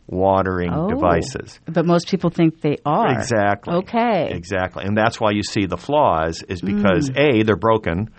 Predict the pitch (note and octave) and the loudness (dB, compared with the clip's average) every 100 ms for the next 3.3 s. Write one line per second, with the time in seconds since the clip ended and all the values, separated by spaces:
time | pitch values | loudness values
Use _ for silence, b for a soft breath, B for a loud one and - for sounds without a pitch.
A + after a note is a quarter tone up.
0 | b b b B2+ D3 F#2 E2 D#2+ E2 F#2+ | b b b 2 2 2 0 0 -4 -6
1 | E2+ A#2+ - G2+ F#2 F2 F2 D#2+ F#2 F#2 | -4 -4 -2 0 2 0 -2 0 2 2
2 | F2+ D2 F2+ b D3+ C3 C#3 - G2+ F#2+ | 0 -6 -8 b -6 -4 -4 -2 0 2
3 | F2 F2 E2+ | 2 0 -4